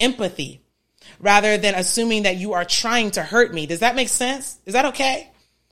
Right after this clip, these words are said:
Would that help anybody's relationship?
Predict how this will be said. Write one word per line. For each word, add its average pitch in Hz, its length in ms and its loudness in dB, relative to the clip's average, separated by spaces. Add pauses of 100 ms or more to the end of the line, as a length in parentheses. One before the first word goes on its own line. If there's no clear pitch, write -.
(160)
Would 240 160 8
that 339 160 6
help - 380 2
anybody's 190 580 6
relationship? 156 800 -2